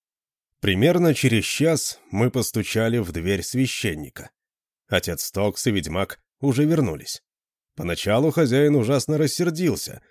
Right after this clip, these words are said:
что я ушел без спросу. Мы усели за кухонный стол,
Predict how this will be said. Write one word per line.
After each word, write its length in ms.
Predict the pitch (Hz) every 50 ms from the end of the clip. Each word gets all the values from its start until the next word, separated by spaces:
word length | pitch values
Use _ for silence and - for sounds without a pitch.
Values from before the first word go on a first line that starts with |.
| _ _ -
что 160 | - - 101
я 120 | 90 85
ушел 300 | 87 85 - 95 95 98
без 200 | 98 143 139 -
спросу. 440 | - - - 82 - - - - - _ _ _ _ _ _ _ _ _ _ _ _ _ _ _ -
Мы 180 | 92 117 160
усели 360 | 180 165 135 - 160 151 151
за 180 | 135 110 120 117
кухонный 480 | - 151 131 - 113 101 95 90 80 -
стол, 480 | - - - 123 147 156 151 131 -